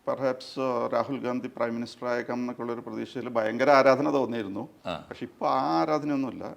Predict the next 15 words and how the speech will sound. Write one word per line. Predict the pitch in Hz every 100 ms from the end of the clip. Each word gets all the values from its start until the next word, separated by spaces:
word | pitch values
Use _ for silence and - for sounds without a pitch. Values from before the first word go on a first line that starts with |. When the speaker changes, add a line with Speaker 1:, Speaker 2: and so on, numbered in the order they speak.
| -
Speaker 1:
എന്നാലും | 117 131 147 175 196 220
മോഡിയേക്കാൾ | 143 135 143 139 147 156
കൂടുതൽ | 156 143 143 147
താല്പര്യം | 131 120 110 120
ക്രിസ്ത്യൻസിന് | 139 123 - 117 - 113 120 110
Speaker 2:
ഇപ്പോഴും. | 110 120 101 87 78 -
Speaker 1:
ഇപ്പോഴും | 117 - 113 110
രാഹുൽ | 110 98 87
ഗാന്ധിയോട് | 92 95 95 98
ആയിരിക്കും | 95 95
കൂടുതൽ | 95 104 98 -
എന്ന് | 104 104
എനിക്ക് | 101 -
തോന്നുന്നു. | 90 85 87 -
Speaker 2:
ആണ്. | 82 82